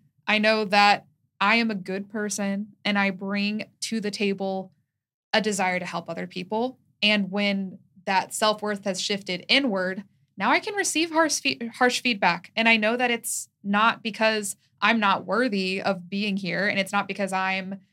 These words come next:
you know, incapable or incompetent. Maybe they didn't have coffee yet today, you know? Shifting that self-worth inward and then also shifting your goals towards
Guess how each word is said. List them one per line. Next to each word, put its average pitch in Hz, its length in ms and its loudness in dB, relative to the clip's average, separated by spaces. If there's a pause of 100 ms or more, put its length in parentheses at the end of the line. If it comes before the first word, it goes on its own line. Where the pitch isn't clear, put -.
(160)
you 196 120 -6
know, 175 160 -2
incapable 180 460 -4
or 175 180 -4
incompetent. 190 540 -6
Maybe 202 180 -4
they 214 80 -4
didn't 214 140 -4
have 214 120 -6
coffee 220 260 -8
yet - 180 -10
today, - 380 -14
you 190 100 -4
know? 185 220 -4 (340)
Shifting 240 560 2
that 196 260 4
self-worth 196 680 -4
inward 233 360 -2
and 202 80 -4
then 196 80 -4
also 196 280 -6
shifting 190 500 -6
your 180 240 -6 (120)
goals 196 560 -2
towards 196 640 -2